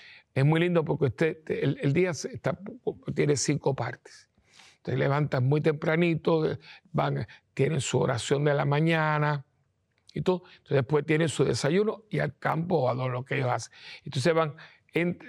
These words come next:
eh, oración y trabajo, oración y trabajo, una cosa espectacular. O sea, y te-, y yo creo que esto es,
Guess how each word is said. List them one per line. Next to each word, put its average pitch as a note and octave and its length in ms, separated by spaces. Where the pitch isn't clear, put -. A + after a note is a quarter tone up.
eh, - 240
oración D#3 480
y F3 60
trabajo, C3+ 320
oración C#3 400
y - 20
trabajo, C3+ 260
una D3+ 140
cosa D#3 260
espectacular. C3 880
O G#2+ 60
sea, - 260
y C3+ 60
te-, C3 240
y C#3+ 140
yo G3+ 120
creo A3 260
que G3+ 120
esto F#3 280
es, F3 80